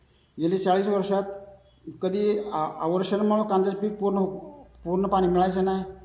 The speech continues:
कधी आला तर त्याला दर मिळायचा नाही. अशा अवस्थेत मी चाळीस वर्ष शेती करतोय. चाळीस वर्ष शेती करत असताना आंधळी धरणावर पण काम केलं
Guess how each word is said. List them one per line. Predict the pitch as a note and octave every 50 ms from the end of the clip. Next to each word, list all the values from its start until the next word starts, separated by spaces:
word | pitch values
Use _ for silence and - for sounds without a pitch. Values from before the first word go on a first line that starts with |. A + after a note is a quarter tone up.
| - - - - - -
कधी | E3+ F3 F#3+
आला | F#3 F#3 F3+ F3+ G3 F#3+
तर | G3 G3 G3 F#3+
त्याला | E3+ - - - - - - D#3+ E3
दर | E3 F3+ F#3 F3+
मिळायचा | F3+ F#3 F#3 F#3+ F#3 F#3 F#3+
नाही. | F#3+ F#3+ F#3+ F#3+ F#3+ F#3 - - - - - _
अशा | D3 D3 D3+ F#3+ F#3
अवस्थेत | F#3+ G3 G3 G3 G#3+ F#3+ G#3
मी | G#3+ G3+
चाळीस | - G#3+ G3 G3+ G3 G3
वर्ष | G3+ G3 G3 G3
शेती | G#3 F#3+ G3 F#3+
करतोय. | F3 F3+ F3+ D#3 D#3+ D#3+ D#3 D#3 D#3+ D#3 - - - - _ _ _ _ _ _ _ _ _ _ _ - _ _ _ _ _ -
चाळीस | D#3+ E3+ F#3+ G#3
वर्ष | G#3+ A3+ A3 A3 G#3+ -
शेती | A3+ G#3+ - G#3+
करत | G#3 G#3+ A3 G#3 G#3 G#3 G3+ - -
असताना | F3 - - G3 F#3 F3+ D#3+ D#3 - - - - - - - - -
आंधळी | D#3 D#3 E3+ F#3 G3+ G#3+
धरणावर | G#3 G3+ F#3+ G3 A3+ A3+
पण | A3+ A#3 A3
काम | A3+ G#3 G3
केलं | F#3 - F#3 E3 D#3+